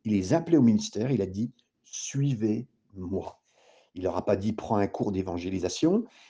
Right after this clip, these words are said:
Il n'a pas dit, « Étudie ce livre. » Il n'a pas dit, « Va à ce séminaire ou à cette école biblique. » Moi, je l'ai fait. Attention, j'en, j'en tire, par la tiers personnelle. Je suis pas en train de retirer cela ou pratiquer cette technique. Non, non.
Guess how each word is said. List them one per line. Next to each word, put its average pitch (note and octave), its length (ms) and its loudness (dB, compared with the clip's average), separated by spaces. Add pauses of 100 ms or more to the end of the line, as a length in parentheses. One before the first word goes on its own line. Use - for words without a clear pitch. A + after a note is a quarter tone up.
(120)
Il B2 120 4
n'a B2+ 100 6
pas A#2 180 2
dit, « G#2 320 -4
Étudie G#2 360 -4
ce - 160 -4
livre. » E3 420 4
Il A#2 60 4
n'a G2+ 80 4
pas A2 180 0
dit, « G#2+ 300 2 (520)
Va A#2 280 2
à C#3 40 2
ce C3 180 0
séminaire A#2+ 600 4
ou A2 80 4
à G#2+ 40 0
cette G2+ 160 -10
école G2 240 -2
biblique. » G2 480 -2 (160)
Moi, G#2+ 220 0
je - 120 -2
l'ai G#2+ 80 -2
fait. D#3+ 280 -2
Attention, C#3 340 -10
j'en, F2+ 240 -12
j'en F2+ 140 -16
tire, - 200 -10
par F#2 120 -4
la F#2+ 80 -4
tiers - 200 -10
personnelle. A2 420 -4 (340)
Je - 60 -20
suis - 60 -20
pas G#2 80 -2
en F#2+ 40 -2
train A2 180 -4
de F#2+ 140 -4
retirer G#2 540 -2
cela C3 280 -4 (260)
ou F3+ 120 2
pratiquer E3 580 4
cette - 260 -2
technique. A3+ 440 2
Non, A#3 80 8
non. B3 140 6